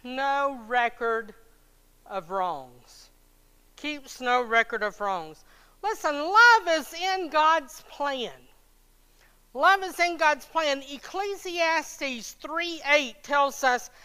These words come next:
there is a time to love and a time to hate. Love is greater than faith and hope alike, according to verse thirteen.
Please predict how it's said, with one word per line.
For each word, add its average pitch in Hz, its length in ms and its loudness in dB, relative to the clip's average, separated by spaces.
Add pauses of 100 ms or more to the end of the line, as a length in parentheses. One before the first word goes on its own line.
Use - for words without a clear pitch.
(140)
there 330 240 4
is 294 140 -6
a 302 100 2
time 370 580 -6
to - 140 -10
love 240 640 0 (840)
and 262 180 -2
a 254 120 2
time 226 920 2 (500)
to 262 200 6
hate. 226 600 -2 (840)
Love 359 420 8
is 311 240 -4
greater 349 640 4
than 294 260 -2
faith 359 580 -2
and 359 300 4
hope 349 360 4
alike, 302 580 6
according 285 600 -2
to 262 120 -6
verse 254 360 -2
thirteen. 247 600 -2